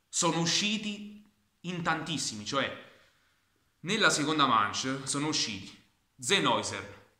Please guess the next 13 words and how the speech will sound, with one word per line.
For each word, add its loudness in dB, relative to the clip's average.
Fossolevag, 2
che 4
era 2
terzo 2
avevamo -2
detto, -10
Pinturo, -2
Razzoli, 2
Christopher 0
Jacobsen, 0
Jule, -2
Gross, 0
Simonet, 0